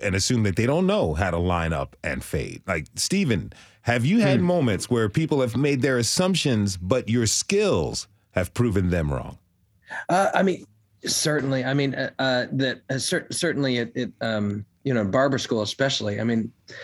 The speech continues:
Speaker 3: the first thing we were doing on, on, you know, uh, the barber school on the west side of Nashville was learn how to properly, properly fade and line a man up. So,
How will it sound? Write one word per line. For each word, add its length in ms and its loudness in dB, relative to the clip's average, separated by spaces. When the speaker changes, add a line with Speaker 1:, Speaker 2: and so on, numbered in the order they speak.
Speaker 3:
the 120 0
first 260 0
thing 140 4
we 100 4
were 100 2
doing 360 0
on, 200 -2
on, 340 -4
you 120 -4
know, 260 -2
uh, 240 2
the 100 -2
barber 240 4
school 220 0
on 60 2
the 60 2
west 200 0
side 160 0
of 60 0
Nashville 520 0
was 340 -4
learn 220 2
how 160 2
to 60 0
properly, 680 -2
properly 400 0
fade 320 0
and 100 0
line 220 0
a 40 0
man 220 -2
up. 320 -4
So, 400 0